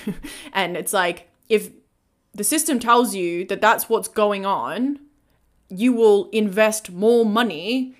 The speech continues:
into the big companies and into things, and the wheel will continue to go round. So they keep making,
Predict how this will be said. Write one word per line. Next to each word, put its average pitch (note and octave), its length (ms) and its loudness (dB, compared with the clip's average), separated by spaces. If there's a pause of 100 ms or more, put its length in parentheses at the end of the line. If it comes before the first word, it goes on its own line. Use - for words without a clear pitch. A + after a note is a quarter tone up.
(140)
into A3+ 600 0
the F#3+ 80 -4
big G#3 340 -6 (260)
companies G3+ 560 -2
and G3 100 -6
into G3+ 260 -6
things, G3+ 480 -2 (420)
and G#3 220 0
the G3 120 0
wheel G3 560 2
will F3+ 160 -2
continue F#3+ 520 -4
to F#3+ 240 -8
go F#3 140 -2
round. D3+ 540 -6 (540)
So G#3 120 -4
they G#3+ 160 4
keep A3 220 0
making, F#3+ 560 -6